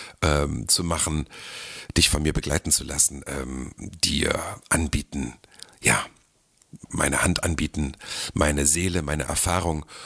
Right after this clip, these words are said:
und alles das, äh, was du vielleicht gerade benötigst, um aus deinem dunklen Tal rauszukommen oder nach diesen Werkzeugen zu suchen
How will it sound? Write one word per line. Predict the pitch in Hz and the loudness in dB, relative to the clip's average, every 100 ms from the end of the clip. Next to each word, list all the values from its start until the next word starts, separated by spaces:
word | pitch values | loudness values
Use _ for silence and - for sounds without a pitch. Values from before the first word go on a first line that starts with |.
| - | -10
und | - 85 | -4 0
alles | 82 78 80 | 4 6 4
das, | - 76 - - - | 4 2 4 4 0
äh, | 71 67 67 65 - - - - | -6 -4 -6 -8 -12 -18 -18 0
was | - | 2
du | - | 2
vielleicht | 69 - 73 71 64 - - - | 0 0 0 -2 -2 0 -2 0
gerade | - 64 62 64 - - | 0 2 0 -2 -4 0
benötigst, | 76 80 95 - - - - - - - - | 0 2 0 2 4 4 4 -6 -14 -14 -10
um | - 73 67 67 - - | -4 -2 -2 -6 -10 0
aus | - - | 2 2
deinem | 69 76 73 64 - - _ _ - | -2 -2 -2 -4 -12 -20 _ _ 0
dunklen | 98 90 - 76 | 2 2 0 2
Tal | - 87 92 76 62 - | 2 4 2 0 -4 -2
rauszukommen | 71 - - 65 - 64 - - _ _ - | 4 4 4 0 -2 -8 -8 -20 _ _ -8
oder | - 62 62 64 76 - _ _ _ _ _ _ - - - | -4 -2 0 -2 -6 -14 _ _ _ _ _ _ -20 -20 -2
nach | - - | 0 0
diesen | - 82 76 | 2 2 4
Werkzeugen | 73 101 - - 78 71 73 | 2 4 4 2 2 -4 2
zu | - | 4
suchen | 78 90 87 - 69 | 4 2 0 -2 -6